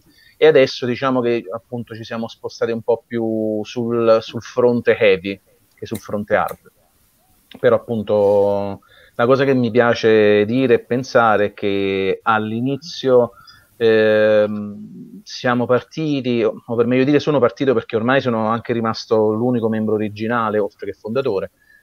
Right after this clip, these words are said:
eh, della band. E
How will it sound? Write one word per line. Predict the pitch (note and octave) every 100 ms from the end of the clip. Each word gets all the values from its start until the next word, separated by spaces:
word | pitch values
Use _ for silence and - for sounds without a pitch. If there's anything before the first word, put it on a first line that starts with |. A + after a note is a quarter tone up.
| _ -
eh, | A2 G#2
della | G#2 G#2+ C3+
band. | C3+ A2 G2 F#2+ G2+ _ _ _
E | - A#2+ A#2 A2+ A2 A2 G#2+ G#2